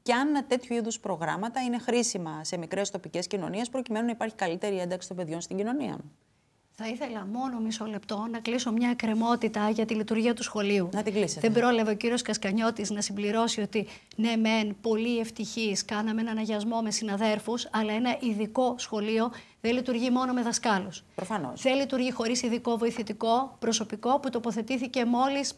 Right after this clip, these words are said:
Speaker 2: πριν ένα μήνα. Ε, δεν λειτουργεί χωρίς, ε, φυσιοθεραπευτή που ήρθε μόλις χθες.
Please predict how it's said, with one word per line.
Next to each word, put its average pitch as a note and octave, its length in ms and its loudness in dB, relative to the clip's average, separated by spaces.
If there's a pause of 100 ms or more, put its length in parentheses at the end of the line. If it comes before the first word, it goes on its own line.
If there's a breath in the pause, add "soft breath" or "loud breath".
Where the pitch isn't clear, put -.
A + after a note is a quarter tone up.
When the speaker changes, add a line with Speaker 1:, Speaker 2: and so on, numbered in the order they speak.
Speaker 2:
πριν C#4+ 260 2 (680)
ένα C4+ 180 4
μήνα. D#4 460 4 (560 soft breath)
Ε, G#3+ 420 2
δεν C4+ 180 6
λειτουργεί C4+ 420 2
χωρίς, A#3+ 480 0 (500 loud breath)
ε, A3+ 220 0
φυσιοθεραπευτή C#4 1000 0
που C#4 120 -4
ήρθε C#4 220 0
μόλις D4 400 2 (220)
χθες. - 580 2